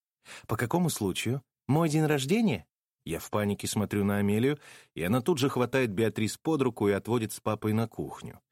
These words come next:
спрашивая её совета по поводу дикого риса. Холден прижимается к моему плечу. «Нет ничего лучше, чем наблюдать, как твоя семидесятилетняя тётушка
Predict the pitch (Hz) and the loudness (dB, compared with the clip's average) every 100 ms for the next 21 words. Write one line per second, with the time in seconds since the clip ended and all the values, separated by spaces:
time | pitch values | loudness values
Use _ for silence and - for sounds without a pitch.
0 | - - - - 90 - 90 85 82 95 | -20 -8 -6 -2 -4 -4 -4 -4 -4 -4
1 | 80 82 95 92 113 92 90 - 87 80 | -4 -4 -2 -2 -4 -4 -6 -4 -4 -4
2 | 78 87 - 82 76 - - - _ _ | -8 -8 -6 -4 -6 -10 -18 -20 _ _
3 | _ _ - - 110 120 139 143 _ - | _ _ -4 0 0 0 -2 -6 _ -4
4 | 123 104 101 117 123 - - 107 90 92 | 0 2 2 2 0 -4 -2 0 0 -4
5 | 87 85 - - - _ _ _ _ _ | -6 -10 -10 -12 -16 _ _ _ _ _
6 | 175 180 160 139 - 139 143 165 190 110 | 2 2 2 0 0 2 4 4 2 0
7 | - 113 110 101 101 117 - 107 - 107 | 0 2 2 2 2 0 -2 -4 0 2
8 | 107 - 113 101 - 113 101 101 101 - | 2 2 2 0 0 0 0 0 0 0
9 | 98 127 - 165 | 0 -2 -4 -6